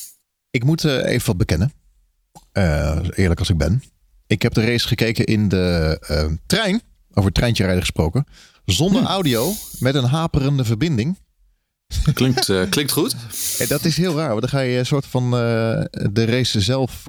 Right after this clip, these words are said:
Speaker 1: becommentaliseren. Maar dat is heel
Speaker 2: Hmm.
Speaker 1: moeilijk, eh, kijken naar een race, eh, zonder, eh,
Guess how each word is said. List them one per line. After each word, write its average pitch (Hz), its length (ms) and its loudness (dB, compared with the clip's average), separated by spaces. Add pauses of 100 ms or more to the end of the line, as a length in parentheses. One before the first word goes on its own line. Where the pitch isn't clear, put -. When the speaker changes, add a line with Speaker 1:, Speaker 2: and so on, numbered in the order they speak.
Speaker 1:
becommentaliseren. 117 1300 2 (240)
Maar 110 180 0
dat 120 160 0
is 123 100 2
heel 143 140 2
Speaker 2:
Hmm. 262 80 4
Speaker 1:
moeilijk, 131 300 0
eh, 117 80 0
kijken 139 300 0
naar 85 140 2
een 78 60 0
race, 80 420 0
eh, 73 320 0
zonder, 80 420 2
eh, 76 240 -2